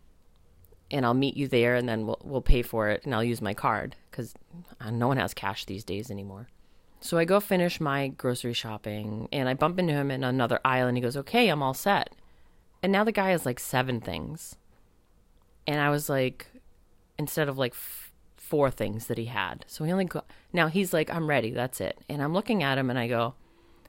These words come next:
and I knew from seeing the cereal boxes earlier that he had kids at home. And I go, I asked him, I go, "Do you have kids?" And he said, "Yeah, I have a boy and a girl at home." And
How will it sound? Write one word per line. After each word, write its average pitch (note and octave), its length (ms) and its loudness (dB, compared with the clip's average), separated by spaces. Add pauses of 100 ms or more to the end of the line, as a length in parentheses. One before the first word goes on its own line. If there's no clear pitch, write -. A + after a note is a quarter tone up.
(140)
and F3 100 4
I F3+ 80 6
knew F3+ 360 4
from D#3+ 180 -2
seeing D#3+ 240 0
the E3 60 0
cereal D#3 260 2
boxes C#3 460 -4
earlier A#2 320 -2
that B2 180 -4
he C3 200 -2
had A#2+ 500 -8 (1120)
kids C4 240 0
at C3+ 80 0
home. - 280 -8 (460)
And C#3+ 200 2
I C3+ 80 4
go, C3+ 280 4
I C#3+ 120 0
asked - 380 2
him, B2 140 0
I B2 60 0
go, B2+ 160 2
"Do D#3 240 -8
you F#3 140 -2
have - 240 -6
kids?" - 560 -4
And E3 160 -4
he D3 40 -2
said, D3+ 220 -2
"Yeah, F3+ 220 4
I B2 140 2
have C3 160 -2
a B2+ 40 -2
boy B2+ 300 -2
and B2 80 -4
a A2+ 60 -6
girl B2 440 -4 (1300)
at B2+ 180 -2
home." A#2 580 -4
And A#2 520 0